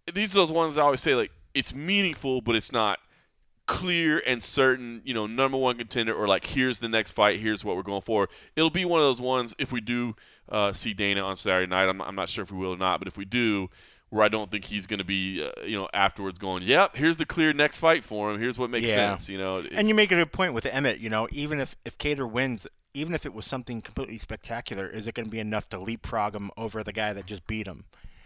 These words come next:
Speaker 1: I don't think so.
Speaker 2: That's gonna be a real tough
Speaker 1: Yeah,
Speaker 2: ask.
Speaker 1: I don't think
Speaker 2: That's
Speaker 1: so.
Speaker 2: a real tough ask. So, yeah, I mean, Arnold,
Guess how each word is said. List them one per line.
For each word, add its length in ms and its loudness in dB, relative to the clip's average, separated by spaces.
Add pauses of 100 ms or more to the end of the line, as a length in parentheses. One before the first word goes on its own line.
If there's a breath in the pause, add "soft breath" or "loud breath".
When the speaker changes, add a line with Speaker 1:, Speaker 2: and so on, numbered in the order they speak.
(640 soft breath)
Speaker 1:
I 40 -10
don't 160 -4
think 140 -4
so. 300 -12
Speaker 2:
That's 140 -10
gonna 160 -8
be 80 -10
a 60 -12
real 180 -8
tough 240 -8
Speaker 1:
Yeah, 220 -6
Speaker 2:
ask. 260 -12
Speaker 1:
I 60 -16
don't 120 -14
think 140 -10
Speaker 2:
That's 140 -6
Speaker 1:
so. 60 -6
Speaker 2:
a 40 -10
real 140 -4
tough 260 -8
ask. 400 -12 (200)
So, 420 -10
yeah, 220 -8
I 40 -8
mean, 320 -8 (140)
Arnold, 400 -8